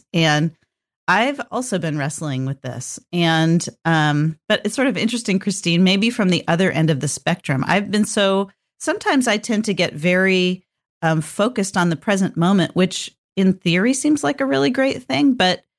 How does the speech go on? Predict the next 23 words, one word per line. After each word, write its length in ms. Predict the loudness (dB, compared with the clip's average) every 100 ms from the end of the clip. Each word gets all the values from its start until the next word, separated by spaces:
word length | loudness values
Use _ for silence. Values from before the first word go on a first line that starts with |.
| _ _
uh, 380 | 0 2 2 0 -4 -4
I, 180 | -4 -2
I 260 | -2 -2 -4 _
sometimes 540 | -10 -4 -4 -2 -4 -4
can 240 | -4 -2
lose 280 | 0 -2 -2
hold 500 | 0 2 4 2 -2 -4
of 120 | -6
the 100 | -4
stuff 280 | -4 -2 -2
that 160 | -4 -2
is 160 | 0
on 160 | 2 2
my 140 | 2
to-do 320 | 0 -2 -2 0
list. 280 | 0 -2
So 220 | 0 0 0
it's 240 | -2 -4 -6 -2
almost 320 | 0 0 -2
like 180 | -4 -2
the 140 | -4
opposite 440 | -4 -2 -2 -2
problem. 440 | 0 -2 0 -6